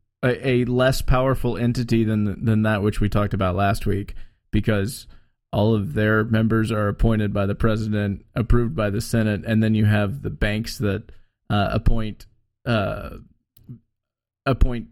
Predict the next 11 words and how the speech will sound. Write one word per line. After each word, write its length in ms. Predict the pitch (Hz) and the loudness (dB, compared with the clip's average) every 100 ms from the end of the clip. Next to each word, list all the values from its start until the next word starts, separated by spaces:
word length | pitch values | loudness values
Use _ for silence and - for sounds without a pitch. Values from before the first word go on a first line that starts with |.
| - | -18
uh, 160 | 95 - _ | -20 -20 _
representatives 680 | 131 120 120 110 117 113 110 | 0 2 2 2 2 2 0
to 140 | - 113 | 0 2
represent 360 | 110 104 110 104 | 4 4 2 0
the 60 | |
banks, 300 | 101 107 110 | 0 -2 -2
and 140 | 107 110 | 0 0
then 240 | 104 107 - | 0 -2 -6
appoint 260 | - 117 95 | -2 0 0
representatives 540 | 107 104 107 104 110 | -2 0 0 0 -2
to 180 | - | -4